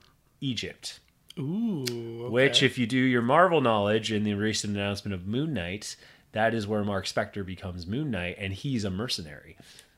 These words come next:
Speaker 1: So
Speaker 2: I like where this is going.
Speaker 1: Right?
Speaker 2: I
Speaker 1: So,
Speaker 2: like where this
Speaker 1: so
Speaker 2: is going.
Speaker 1: either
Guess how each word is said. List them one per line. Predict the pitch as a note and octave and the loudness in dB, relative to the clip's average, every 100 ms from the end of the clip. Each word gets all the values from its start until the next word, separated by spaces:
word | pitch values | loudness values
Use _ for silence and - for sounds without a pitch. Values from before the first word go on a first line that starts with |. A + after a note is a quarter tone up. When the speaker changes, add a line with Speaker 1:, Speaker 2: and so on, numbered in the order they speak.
| _ | _
Speaker 1:
So | - - - F3+ F3+ E3 C3 A2+ G2 F2 D#2 - _ _ _ _ _ | -2 0 4 10 12 12 12 12 8 4 -2 -12 _ _ _ _ _
Speaker 2:
I | D#3 | -8
like | C#3+ C#3+ D3 | -4 -2 -2
where | D3 D3 | -4 -4
this | D3+ F3 | -4 -4
is | D3 | 0
going. | E3+ F3+ E3 C#3+ | 2 4 4 6
Speaker 1:
Right? | B2 C#3 D#3+ F#3 | 8 10 8 6
Speaker 2:
I | |
Speaker 1:
So, | D#3 C#3+ D3 D3 | 4 6 6 4
Speaker 2:
like | D#3+ F3+ | 4 2
where | F#3 | 2
this | F3+ | 4
Speaker 1:
so | F#3 C#3+ C#3 | 8 10 10
Speaker 2:
is | C#3 | 10
going. | A3+ G3 F3+ F3 | 8 4 0 -2
Speaker 1:
either | D#3 F3 F3+ F3+ F3 | 4 6 10 10 10